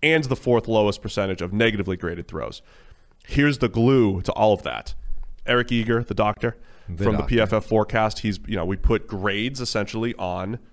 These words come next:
Speaker 1: play callers. What's the offense producing based off how well the players are playing is the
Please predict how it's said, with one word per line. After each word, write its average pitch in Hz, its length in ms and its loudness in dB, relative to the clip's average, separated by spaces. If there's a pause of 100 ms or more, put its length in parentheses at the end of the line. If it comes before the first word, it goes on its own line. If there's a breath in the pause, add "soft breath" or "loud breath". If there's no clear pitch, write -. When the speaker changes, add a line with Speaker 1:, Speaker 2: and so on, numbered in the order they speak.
(140 soft breath)
Speaker 1:
play 139 200 4
callers. 98 500 -2 (320 soft breath)
What's 107 360 2
the 123 240 2
offense 120 460 2
producing 110 580 0
based 113 340 0
off 107 160 2
how 113 200 4
well 98 360 2
the 92 120 -4
players 92 320 0
are 92 40 -8
playing 95 440 0 (140)
is 92 160 -4
the 92 120 -6